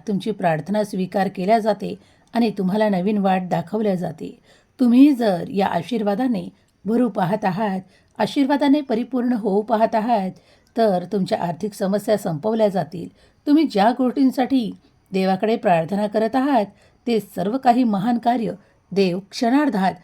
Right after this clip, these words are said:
घडवून आणू शकतात. कारण देवाचे कार्य महान आहे. देवाच्या शक्तीवर ज्यांचा कुणाचा विश्वास असेल तर, "होय, माझा देवाच्या शक्तीवर विश्वास आहे,"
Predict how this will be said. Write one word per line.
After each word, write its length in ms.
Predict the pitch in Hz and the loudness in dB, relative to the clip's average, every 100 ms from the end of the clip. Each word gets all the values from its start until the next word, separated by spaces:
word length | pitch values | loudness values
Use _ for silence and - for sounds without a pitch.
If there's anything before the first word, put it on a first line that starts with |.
| _ _ | _ _
घडवून 340 | 214 226 214 254 - | 0 4 4 2 -2
आणू 220 | 180 202 | -2 -2
शकतात. 500 | 208 180 - 160 151 156 _ _ - | -2 -6 -6 -4 -4 -6 _ _ -4
कारण 240 | 175 180 | -2 0
देवाचे 460 | 180 156 165 170 185 | -2 -2 -4 -4 -8
कार्य 420 | 180 208 247 196 208 _ _ | -6 -4 -2 -4 -6 _ _
महान 400 | 262 185 175 254 | -2 -2 2 2
आहे. 240 | 220 170 170 - _ _ _ _ _ _ _ _ _ _ _ _ _ _ _ _ _ | 2 -2 -6 -12 _ _ _ _ _ _ _ _ _ _ _ _ _ _ _ _ _
देवाच्या 460 | 202 240 269 285 302 277 | -2 2 2 2 0 -2
शक्तीवर 600 | 214 - 277 233 185 165 - 180 | -4 0 0 2 0 -4 -8 -2
ज्यांचा 340 | 190 165 196 | 0 0 -2
कुणाचा 420 | 185 185 185 190 | -2 -2 0 -2
विश्वास 480 | 180 160 185 185 180 | -2 -4 -4 -4 -4
असेल 480 | 185 - 254 208 160 - _ _ _ | -8 -4 -4 -4 -6 -14 _ _ _
तर, 300 | 233 226 170 160 - _ _ | 2 2 2 -2 -12 _ _
"होय, 280 | 214 190 160 | -2 0 -2
माझा 320 | 180 196 254 | -2 0 2
देवाच्या 420 | 214 196 220 214 208 | 2 4 2 2 -4
शक्तीवर 500 | 208 - 262 214 170 - _ _ - | -6 -4 -2 -2 -4 -10 _ _ -8
विश्वास 520 | 190 170 180 220 220 | -6 -4 0 2 2
आहे," 220 | 175 165 | -2 -4